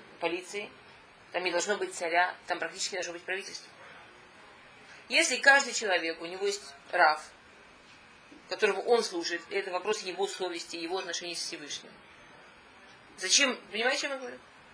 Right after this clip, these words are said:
Есть Тора, есть Аллаха, есть рав, что тебе ещё нужно? И это, в общем, идеальная система, которая теоретически должна была быть во время Шуфтим. Зачем же нужен вообще был Шуфет? Шуфета назначал Всевышний,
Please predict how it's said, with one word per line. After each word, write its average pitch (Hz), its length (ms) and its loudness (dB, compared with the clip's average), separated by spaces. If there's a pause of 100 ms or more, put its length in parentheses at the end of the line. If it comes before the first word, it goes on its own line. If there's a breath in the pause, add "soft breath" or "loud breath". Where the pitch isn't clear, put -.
(260)
Есть 320 280 6
Тора, 208 400 6
есть 233 180 0
Аллаха, 226 480 6
есть 247 220 -4
рав, 359 220 8 (160)
что 277 100 -8
тебе 269 140 -2
ещё 269 160 -6
нужно? 214 240 -10 (1200 loud breath)
И - 100 -2
это, 302 200 6
в 233 60 0
общем, 233 260 -2
идеальная 202 340 2
система, 269 400 -2
которая 214 300 -4
теоретически 214 480 -4
должна 190 280 0
была 180 200 -4
быть 190 160 -8
во 180 60 -6
время 165 220 -6
Шуфтим. 165 380 -10
Зачем 196 260 -2
же 196 120 -2
нужен 185 180 -4
вообще 180 220 -6
был 170 100 -10
Шуфет? 165 400 -6 (1500)
Шуфета 311 360 6
назначал 262 400 8
Всевышний, 214 760 -2